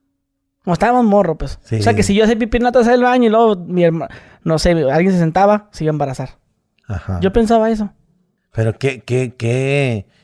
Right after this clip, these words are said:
Speaker 2: ¿qué relación había? O sea, ¿si
Speaker 1: No,
Speaker 2: le
Speaker 1: no, no.
Speaker 2: salpicaban los miados o qué?
Speaker 1: Sabe pa' verga, ¿no? No sé, o sea, yo, o sea, que alguien mea, bueno, igual no yo, va, pero, pues, alguna, alguna persona, pues, en el caso tú orinas y luego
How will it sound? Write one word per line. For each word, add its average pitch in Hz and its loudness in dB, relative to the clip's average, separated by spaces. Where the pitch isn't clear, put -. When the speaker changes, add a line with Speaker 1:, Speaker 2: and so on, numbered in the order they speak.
Speaker 2:
¿qué 131 -12
relación 143 -6
había? 139 -6
O 101 -8
sea, 98 -6
¿si - -4
Speaker 1:
No, 247 2
Speaker 2:
le 311 0
Speaker 1:
no, 330 2
no. 370 2
Speaker 2:
salpicaban 359 0
los 131 -2
miados 131 -4
o 95 -12
qué? - -16
Speaker 1:
Sabe 294 2
pa' 311 2
verga, 294 2
¿no? 285 -2
No 294 -4
sé, 240 -4
o - 0
sea, 165 0
yo, 147 -4
o 160 -14
sea, 165 -2
que 180 0
alguien 262 2
mea, 254 4
bueno, 240 2
igual 240 2
no 349 2
yo, 226 4
va, 226 4
pero, 214 0
pues, 180 -2
alguna, 214 -2
alguna 196 0
persona, 196 2
pues, 160 -2
en 175 2
el 170 0
caso 196 -2
tú 220 4
orinas 214 2
y 180 -2
luego 185 0